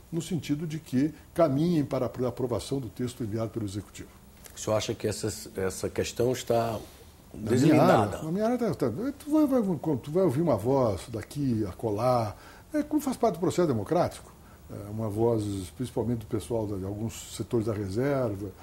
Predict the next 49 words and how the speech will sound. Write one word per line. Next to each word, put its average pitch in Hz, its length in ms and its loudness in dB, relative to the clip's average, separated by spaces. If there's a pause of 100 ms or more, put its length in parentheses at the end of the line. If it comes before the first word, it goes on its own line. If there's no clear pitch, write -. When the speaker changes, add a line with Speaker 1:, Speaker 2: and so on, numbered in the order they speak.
(240)
Speaker 1:
que, 101 440 -2
que 101 180 -4
não 104 120 -4
gostariam 104 440 -6
disso, 135 520 0
ou 98 60 -8
que - 80 -10
gostariam 101 400 -6
de 104 60 -4
uma 95 100 -4
forma 107 240 -6
ou 98 60 -8
de 101 60 -10
outra 107 200 -8
forma, 175 280 -4 (320)
mas 226 140 0
isso 247 120 -2
faz 233 140 -2
parte 240 160 2
do 190 60 2
jogo. 180 180 4
Nós 180 120 0
temos 226 200 -2
que 202 180 -4
lembrar 165 340 0
o 175 60 0
seguinte, 104 580 -8 (600)
o 139 40 -6
Brasil 175 360 4
precisa - 320 0
fazer 165 220 4
um 160 100 4
grande 180 240 4
acordo 151 500 6
com - 140 -8
o 117 40 -4
seu - 140 -2
futuro. - 380 -8 (800)
Não 214 260 4
se - 160 0
faz 202 460 2
um 175 100 2
acordo 175 500 0
com - 140 -6
o 151 60 0
futuro 196 440 -6
retalhando 160 460 4
o 151 40 -2
passado. - 520 -8